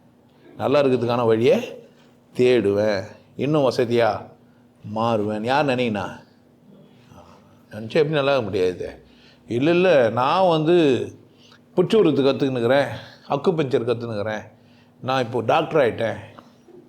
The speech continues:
சனினே, நீ டாக்டர் இல்ல, ஏற்கனவே நீ, நீ ஏற்கனவே யாரு தான்? நீ வசதியானவர் தான்.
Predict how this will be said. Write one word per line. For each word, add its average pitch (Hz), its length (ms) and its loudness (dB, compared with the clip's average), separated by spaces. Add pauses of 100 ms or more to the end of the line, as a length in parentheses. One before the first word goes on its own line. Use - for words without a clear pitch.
(480)
சனினே, 127 420 -4
நீ 147 120 0
டாக்டர் 147 440 0
இல்ல, 147 140 4
ஏற்கனவே 151 340 4
நீ, 151 260 4
நீ 151 200 4
ஏற்கனவே 156 340 4
யாரு 170 240 4
தான்? 170 140 4
நீ 131 100 2
வசதியானவர் 143 580 4
தான். 127 220 2